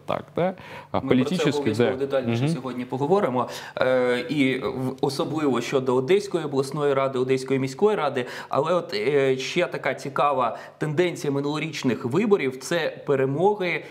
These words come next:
Speaker 2: місцевих еліт. Е, власне, центральна влада нічого не змогла їм протиставити.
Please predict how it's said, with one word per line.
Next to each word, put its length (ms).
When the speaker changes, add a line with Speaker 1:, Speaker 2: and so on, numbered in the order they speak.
Speaker 2:
місцевих 640
еліт. 480
Е, 280
власне, 560
центральна 560
влада 320
нічого 460
не 140
змогла 440
їм 300
протиставити. 920